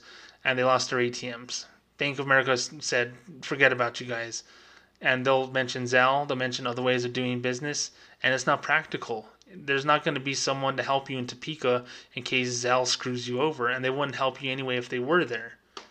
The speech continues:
So it's just finding a way to unbank so many people. And people think that banks want more customers, more accounts. They really don't.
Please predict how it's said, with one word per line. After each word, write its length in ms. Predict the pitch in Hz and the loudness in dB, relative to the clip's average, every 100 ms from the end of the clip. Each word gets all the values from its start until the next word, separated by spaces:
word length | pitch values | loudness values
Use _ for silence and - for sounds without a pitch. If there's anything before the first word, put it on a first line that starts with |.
| _ _ _ _ _ _ _ | _ _ _ _ _ _ _
So 200 | - 160 | -4 -2
it's 220 | 143 139 | -2 0
just 200 | - - | 0 0
finding 480 | - - 139 160 180 | -2 2 2 4 2
a 60 | 151 | 2
way 320 | 131 135 135 | 4 2 2
to 360 | 131 139 127 - | -2 0 0 0
unbank 640 | 139 151 135 127 123 123 - | -4 -4 -2 -2 -2 -6 -6
so 420 | - - - 147 | -2 0 0 -2
many 220 | 170 160 | -2 -4
people. 580 | 131 139 139 - 113 - - - - _ | -6 -10 -10 -8 -10 -12 -20 -20 -20 _
And 480 | 143 127 123 123 - 120 135 151 165 | -2 2 0 -2 -8 -16 -20 -20 -14
people 360 | - 180 185 180 | -4 -2 0 0
think 380 | - 175 165 | 0 -2 -2
that 200 | - 123 | -2 -4
banks 260 | 143 151 139 | -2 -4 -2
want 220 | 147 131 | 0 0
more 160 | 135 147 | 2 2
customers, 480 | - 139 143 139 127 | 2 -2 -2 -4 -2
more 180 | 131 | 2
accounts. 480 | 127 123 135 127 123 - _ _ _ _ _ | 0 0 -2 -2 -6 -14 _ _ _ _ _
They 120 | - 165 | -6 0
really 260 | 180 196 | 0 0
don't. 460 | - 156 175 139 | 2 2 4 0